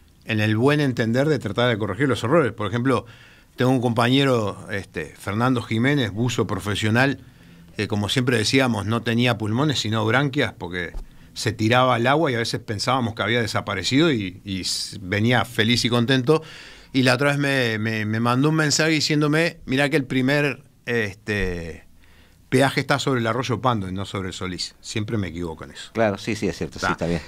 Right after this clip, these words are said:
Speaker 2: Pero no.
Speaker 1: Y después otro compañero que estuvo en la Comisión Administradora del Río de la Plata me dijo, "Vos,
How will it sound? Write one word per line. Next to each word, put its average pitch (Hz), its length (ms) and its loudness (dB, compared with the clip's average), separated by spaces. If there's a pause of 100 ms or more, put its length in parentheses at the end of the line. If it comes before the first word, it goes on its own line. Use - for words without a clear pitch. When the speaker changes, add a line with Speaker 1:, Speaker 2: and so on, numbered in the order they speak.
Speaker 2:
Pero 98 120 -6
no. 110 80 -2
Speaker 1:
Y 143 60 8
después 147 360 2
otro 160 240 0
compañero 156 540 2
que 127 80 -4
estuvo 147 240 0
en 147 60 2
la 135 100 2
Comisión 127 480 0
Administradora 127 560 0
del 117 80 0
Río 120 460 0 (180)
de 101 160 -6
la 107 120 0
Plata 135 340 0 (1200)
me 107 140 0
dijo, 107 480 -4 (320)
"Vos, 139 380 2